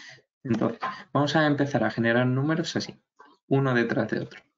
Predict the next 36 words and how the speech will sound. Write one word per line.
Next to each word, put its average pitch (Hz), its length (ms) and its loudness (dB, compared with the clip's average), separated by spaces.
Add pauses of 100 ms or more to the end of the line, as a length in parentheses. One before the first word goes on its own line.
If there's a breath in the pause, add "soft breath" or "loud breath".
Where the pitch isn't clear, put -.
(280)
¿Cuántos? 135 400 0 (300 loud breath)
Pues 123 100 2
en 139 80 2
este 156 220 -2
caso 160 260 0
hemos 147 240 0
puesto 156 460 -2
cien 139 460 2
millones 120 400 2
de 113 80 4
iteraciones. - 680 -4 (380 soft breath)
Cien 139 160 2
millones 147 320 4
de 135 80 2
iteraciones, 139 680 -2 (160)
vamos 131 300 0
a 131 60 0
generar 110 340 0
cien 143 260 0
millones 139 340 2
de 123 80 0
puntos 156 420 0 (100)
y 127 120 4
ver 139 340 0 (420 loud breath)
cuáles, 135 460 0
eh, 131 100 2
vamos 131 340 0
a 127 60 -2
contabilizar, 120 580 0
cuáles 139 200 0
están 135 200 -2
dentro 156 280 2
y 123 60 2
cuáles 110 260 -2
están - 240 -10
fuera. - 180 -20